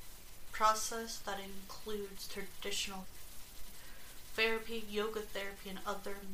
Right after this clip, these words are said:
medical attention. One day, Stacy said her daughter said she wanted to try to swim. It didn't go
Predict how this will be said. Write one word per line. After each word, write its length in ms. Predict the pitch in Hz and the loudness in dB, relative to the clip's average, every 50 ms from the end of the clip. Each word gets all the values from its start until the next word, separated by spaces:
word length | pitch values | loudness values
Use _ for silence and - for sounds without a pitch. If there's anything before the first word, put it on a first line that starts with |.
| 185 190 | 0 2
medical 520 | 190 185 202 202 - - - - - 190 | 2 2 2 0 -2 -4 -4 -2 -2 -2
attention. 600 | - 185 - - - 185 185 180 - - - - 190 185 | -2 -2 -2 -2 -2 -2 -2 -2 -2 -2 -2 -2 -4 -4
One 220 | 190 196 196 202 202 | -2 -2 -2 0 0
day, 160 | 208 202 208 | 2 2 2
Stacy 500 | 214 - - - 220 214 208 - - 208 | 0 -2 -2 -2 -2 -2 -2 -2 -2 -4
said 260 | 202 - - - 185 - - - - - - - - - - - | -4 -2 -2 -2 -2 -4 -4 -8 -8 -8 -8 -8 -8 -6 -6 -4
her 80 | 208 | -2
daughter 340 | 196 196 202 202 208 208 208 | 0 4 4 4 4 4 2
said 280 | 208 - - 208 208 - | 0 0 -2 -2 0 2
she 260 | - - - - 214 208 208 - - - - - - - - - - - - | 2 2 0 0 -2 -4 -6 -6 -4 -4 -4 -4 -4 -4 -6 -4 -4 -4 -2
wanted 260 | - 208 214 208 202 - | 0 0 0 0 0 0
to 120 | - 208 202 - - - - - - - | -2 -2 -2 -4 -4 -6 -6 -6 -4 -4
try 300 | - - - - - 190 196 196 | -4 -2 -2 0 0 0 0 -2
to 140 | - 190 185 | -2 -2 -2
swim. 420 | - - - - - 185 185 185 - - - - - - - - - - - - | -2 -2 -2 -2 -4 -4 -4 -4 -4 -6 -6 -6 -8 -6 -6 -6 -4 -2 -2 -2
It 100 | - - | 0 2
didn't 280 | 349 370 370 330 - | 4 4 4 4 2
go 200 | - 190 180 - | 2 2 0 0